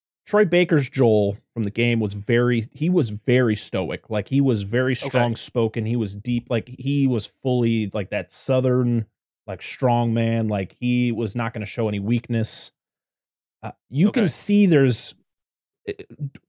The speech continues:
Speaker 1: Pedro Pascal's Joel is, he's depressed. Like, he is just, you can see
Speaker 2: Yes.
Speaker 1: it in his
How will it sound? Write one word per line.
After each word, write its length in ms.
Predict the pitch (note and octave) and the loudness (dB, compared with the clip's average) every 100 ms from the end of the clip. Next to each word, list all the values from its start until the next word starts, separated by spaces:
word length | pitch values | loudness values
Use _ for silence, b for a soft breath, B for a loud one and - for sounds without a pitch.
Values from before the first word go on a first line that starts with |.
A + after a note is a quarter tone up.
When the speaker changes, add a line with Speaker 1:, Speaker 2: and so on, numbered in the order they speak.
| - | -2
Speaker 1:
Pedro 480 | G3+ A3 G#3+ G3+ E3+ | 0 4 4 4 2
Pascal's 580 | E3 D#3 - D3 C#3 | 2 0 2 2 2
Joel 340 | B2 B2 A#2+ G#2 | 2 4 4 4
is, 340 | A#2 G#2+ - - _ _ _ _ _ - | 0 0 -2 -12 _ _ _ _ _ -2
he's 160 | C#3+ | -2
depressed. 600 | - - F3 D#3+ - - _ _ | 0 0 0 0 -4 -16 _ _
Like, 120 | A2+ A2+ | -6 0
he 100 | C3+ | 0
is 100 | A#2 | 2
just, 240 | C#3 - | -2 -4
you 140 | C#3 C3+ | -4 0
can 160 | C3+ | 0
see 380 | A#2+ F3 E3+ E3 | 0 2 4 4
Speaker 2:
Yes. 80 | D#3 | 4
Speaker 1:
it 40 | |
in 120 | C3+ C3 | 2 0
his 240 | B2+ | 0